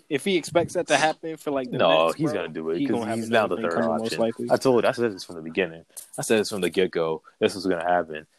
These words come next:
Speaker 2: because I knew he was gonna
Speaker 1: Yeah.
Speaker 2: get traded because, like, most of the N B A superstars, they always get complaining about, "Oh, oh, I can't win here no more, da, da, da, da."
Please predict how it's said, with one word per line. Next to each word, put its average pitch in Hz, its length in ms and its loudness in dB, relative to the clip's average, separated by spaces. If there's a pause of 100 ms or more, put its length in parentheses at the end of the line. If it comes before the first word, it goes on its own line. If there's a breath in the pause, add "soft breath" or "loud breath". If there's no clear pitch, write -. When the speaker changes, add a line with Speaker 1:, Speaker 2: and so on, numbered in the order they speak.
(180)
Speaker 2:
because - 420 2
I 95 80 0
knew 120 240 6
he 127 240 4
was 123 140 2
gonna 127 160 4
Speaker 1:
Yeah. 127 60 4
Speaker 2:
get 131 100 0
traded 82 360 0
because, 82 460 -2 (260 loud breath)
like, 80 140 -4
most 90 240 0
of 110 60 2
the 101 120 6
N 104 140 -4
B 101 140 4
A 101 60 6
superstars, 82 720 -2
they 82 100 0
always 90 280 2
get 101 220 -2
complaining 92 480 -6
about, 85 340 -6 (280 soft breath)
"Oh, 113 320 2 (180)
oh, 110 160 4
I 104 40 4
can't 110 240 4
win 107 180 0
here 104 200 -6
no 104 140 -4
more, 101 320 4
da, 95 140 2
da, 92 160 0
da, 90 60 -6
da." 98 360 4